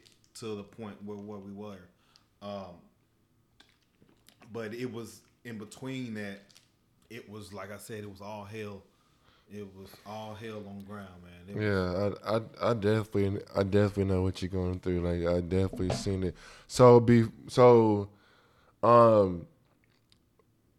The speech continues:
Speaker 2: when your baby mama was alive, was, like, y'all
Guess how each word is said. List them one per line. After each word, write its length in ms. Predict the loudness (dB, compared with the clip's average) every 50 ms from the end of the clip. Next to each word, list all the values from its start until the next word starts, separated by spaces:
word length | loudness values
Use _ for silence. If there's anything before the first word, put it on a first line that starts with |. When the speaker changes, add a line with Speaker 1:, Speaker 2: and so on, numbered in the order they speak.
| _ _ _ _ _ _ _ _ _ _ _ _
Speaker 2:
when 220 | -2 -2 0 2 2
your 80 | 4
baby 240 | 6 8 8 8 8
mama 320 | 8 8 6 6 6 6 4
was 140 | 4 4 2
alive, 640 | 2 4 6 6 6 6 6 6 4 2 0 -4 -8 -12 _ _ _ _ _ _ _ _ _ _ _ _ _ _ _ 0
was, 400 | 4 6 6 6 6 4 0 0 2
like, 280 | 4 4 4 4 0 -4
y'all 800 | -2 4 6 8 10 10 10 10 10 8 8 6 4 2 0